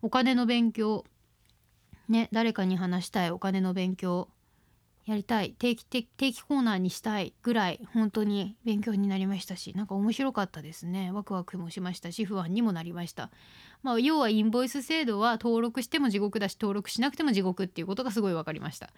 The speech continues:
うん、でも、正しく恐れたいんでね、知っとくっていうのは大事ですから。あと、水曜日、蔦谷好位置さんが、あの、私がよく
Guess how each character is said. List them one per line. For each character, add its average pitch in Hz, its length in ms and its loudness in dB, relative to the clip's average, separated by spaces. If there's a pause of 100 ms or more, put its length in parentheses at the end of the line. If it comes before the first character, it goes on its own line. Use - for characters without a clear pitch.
(360)
う 202 300 6
ん、 - 20 4
で 220 100 6
も、 185 120 2 (400)
正 320 260 4
し - 60 -6
く 247 80 0
恐 196 200 2
れ 190 100 2
た 214 100 0
い 180 80 2
ん 160 80 -2
で 165 80 -4
ね、 220 200 2
知 269 120 0
っ - 60 0
と 269 140 0
く 311 100 0
っ - 20 -10
て - 120 0
い - 20 4
う - 20 4
の 170 60 4
は 165 40 2
大 170 200 2
事 180 80 -4
で 156 80 -6
す - 100 -14
か - 140 -12
ら。 - 120 -14 (400)
あ 339 120 2
と、 240 160 0 (320)
水 349 200 6
曜 349 140 6
日、 226 100 2
蔦 - 120 -12
谷 262 180 2
好 202 220 2
位 - 20 4
置 185 100 -6
さ 190 200 0
ん 196 120 -2
が、 196 280 2 (400)
あ 226 180 4
の、 226 160 6
私 320 460 2
が 330 160 4
よ 349 140 4
く 208 440 2